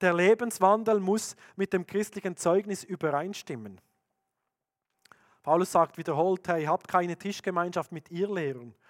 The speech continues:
Habt keine Tischgemeinschaft mit dem Bruder, mit dem, der sich Bruder nennt, aber eigentlich überhaupt nicht so lebt. Und wenn du heute hier sitzt,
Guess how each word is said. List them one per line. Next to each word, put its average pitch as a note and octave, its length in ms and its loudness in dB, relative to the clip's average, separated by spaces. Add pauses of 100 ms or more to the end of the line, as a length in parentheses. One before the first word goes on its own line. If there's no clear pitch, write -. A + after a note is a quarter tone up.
(140)
Habt G3+ 200 6
keine G3 260 4
Tischgemeinschaft G#3 880 0
mit F#3 180 -8 (300)
dem F3+ 180 2
Bruder, A3 600 4 (460)
mit F#3+ 260 0
dem, G#3+ 180 4
der G#3 140 4
sich - 260 -10
Bruder A3+ 460 2
nennt, G#3 260 0
aber E3+ 300 2 (180)
eigentlich E3+ 360 -2
überhaupt D3+ 300 -4
nicht D3 160 -14
so C#3+ 120 -8
lebt. D3 420 -14 (1080)
Und D3 100 -6
wenn E3+ 140 0
du G3 140 2
heute F#3 300 6
hier F3 240 -4
sitzt, - 460 -10